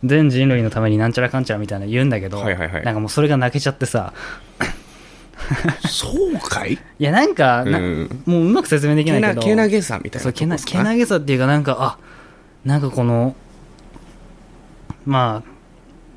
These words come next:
Speaker 1: なんて言うんだろうね、もう人の心を打つんだな、みたいな。
Speaker 2: うん。あー、なるほど、なるほど。うん。
Speaker 1: あともう一個なんか、あ、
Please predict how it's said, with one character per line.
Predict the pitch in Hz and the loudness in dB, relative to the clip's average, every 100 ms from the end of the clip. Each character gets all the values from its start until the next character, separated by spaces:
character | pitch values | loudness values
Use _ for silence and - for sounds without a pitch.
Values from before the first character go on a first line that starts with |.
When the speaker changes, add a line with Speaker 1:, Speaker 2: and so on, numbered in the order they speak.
| - - - - - - - - | -20 -20 -18 -18 -20 -20 -20 -8
Speaker 1:
な | 131 151 | -2 -2
ん | |
て | 170 | 2
言 | 151 | 2
う | |
ん | |
だ | 120 | 2
ろ | 107 | 0
う | 107 | -2
ね、 | 110 | 0
も | 117 110 | 0 -2
う | |
人 | - - 160 | -6 -2 2
の | 165 156 | 2 0
心 | 151 147 170 165 | -2 -2 2 4
を | 131 | 2
打 | 139 | 0
つ | - 147 | 0 2
ん | 113 | 2
だ | 107 | 0
な、 | 104 | 0
み | 101 | -2
た | 92 | -4
い | 92 | -8
な。 | - | -12
Speaker 2:
う | |
ん。 | - - - - - - - - - - | -16 -20 -20 -20 -20 -20 -20 -12 -10 -4
あ | 101 98 | -4 -2
ー、 | |
な | 101 | -2
る | 101 | -2
ほ | 98 | 0
ど、 | 95 90 | -2 0
な | 87 | -2
る | 82 | -2
ほ | 80 | -4
ど。 | 76 80 - - | -4 -8 -12 -10
う | 82 | -6
ん。 | 82 82 80 78 - - - - - - - - - - - | -4 -4 -4 -6 -8 -10 -16 -20 -20 -20 -16 -16 -16 -20 -8
Speaker 1:
あ | 135 | -2
と | 123 | 0
も | 135 | 2
う | |
一 | 165 | 2
個 | 143 | 2
な | 123 | 2
ん | 120 | 0
か、 | 110 107 - | -2 -6 -4
あ、 | 120 | -4